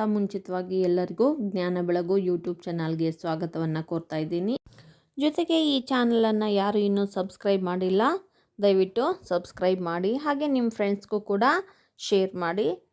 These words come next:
ಮತ್ತು ನಿಮ್ಮ ಅಭಿಪ್ರಾಯಗಳನ್ನ ಕಾಮೆಂಟ್ ಬಾಕ್ಸಲ್ಲಿ ತಿಳಿಸಿ. ಪೂರಕ ಓದು, ಪದ್ಯ ಮೂರು, ಕನ್ನಡ ನಾಡು ನುಡಿ ಜನ. ರಚನಾಕಾರರು ಶ್ರೀ ವಿಜಯ.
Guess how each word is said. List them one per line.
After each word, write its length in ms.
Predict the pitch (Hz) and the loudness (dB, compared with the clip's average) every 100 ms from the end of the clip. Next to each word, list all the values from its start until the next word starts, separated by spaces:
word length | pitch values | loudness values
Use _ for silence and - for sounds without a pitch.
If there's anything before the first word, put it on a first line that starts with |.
| - | -8
ಮತ್ತು 500 | 196 - 330 453 - - - _ _ - | -4 0 2 0 -6 -20 -20 _ _ 2
ನಿಮ್ಮ 260 | 247 247 | 6 6
ಅಭಿಪ್ರಾಯಗಳನ್ನ 800 | 240 226 226 208 202 190 196 190 247 370 - _ - | 6 4 4 4 4 4 2 2 0 -2 -8 _ -2
ಕಾಮೆಂಟ್ 420 | 254 277 349 349 | 0 0 0 2
ಬಾಕ್ಸಲ್ಲಿ 680 | 226 220 - 180 185 208 220 _ - | 4 2 -2 -2 0 -2 -6 _ -4
ತಿಳಿಸಿ. 800 | 190 185 - 180 175 175 - _ _ _ _ _ _ _ - - _ _ _ _ - | -2 -2 -4 0 0 -2 -8 _ _ _ _ _ _ _ -20 -20 _ _ _ _ 0
ಪೂರಕ 360 | 247 240 220 | 4 4 6
ಓದು, 680 | 220 214 208 226 370 - - - | 6 8 6 4 2 0 -8 2
ಪದ್ಯ 300 | 226 196 208 | 2 4 4
ಮೂರು, 400 | 202 202 233 330 | 4 6 4 2
ಕನ್ನಡ 500 | - 277 269 285 269 254 254 | 2 2 4 6 6 6 6
ನಾಡು 500 | 233 208 208 202 202 | 2 2 2 2 0
ನುಡಿ 400 | 190 190 269 - _ _ 180 | 0 0 -2 -6 _ _ -8
ಜನ. 300 | 165 185 180 175 165 - _ _ _ _ _ _ _ _ - | 0 0 2 -2 -4 -10 _ _ _ _ _ _ _ _ 2
ರಚನಾಕಾರರು 1080 | 226 247 339 311 294 240 208 196 233 190 202 | 4 4 2 2 4 4 4 4 4 4 0
ಶ್ರೀ 360 | - 214 208 | -6 -2 0
ವಿಜಯ. 400 | 190 180 185 170 | 0 -2 -2 -2